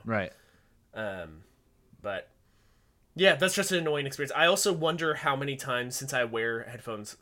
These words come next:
Speaker 2: pretty f-, or earbuds pretty frequently, I wonder how many times someone has said something to me and I just completely ignored them and looked like a dick. I, I, I'm really curious about that, but
Speaker 1: Uh, that's one of those things that they'll show when you die,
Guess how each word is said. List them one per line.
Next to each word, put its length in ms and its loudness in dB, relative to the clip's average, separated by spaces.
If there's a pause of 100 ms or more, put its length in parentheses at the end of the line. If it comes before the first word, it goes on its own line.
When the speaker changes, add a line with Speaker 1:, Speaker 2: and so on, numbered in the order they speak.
(120)
Speaker 2:
pretty 220 -10
f-, 200 -18
or 140 -4
earbuds 420 -6
pretty 200 -10
frequently, 520 -10
I 140 -2
wonder 240 -2
how 120 -2
many 120 -2
times 240 -6
someone 200 -8
has 220 -4
said 180 -8
something 280 -14
to 100 -16
me 240 -10 (460)
and 100 0
I 100 4
just 140 -6
completely 400 -6
ignored 380 -8
them 220 -14 (420)
and 140 -8
looked 180 -8
like 100 -14
a 60 -16
dick. 360 -14 (280)
I, 260 0
I, 40 0 (140)
I'm 140 0
really 180 0
curious 360 -10
about 240 -14
that, 180 -16 (160)
but 180 -14 (1160)
Speaker 1:
Uh, 80 4
that's 240 2
one 100 4
of 60 0
those 180 2
things 240 2
that 140 -2
they'll 120 2
show 280 2
when 100 0
you 80 -2
die, 460 -2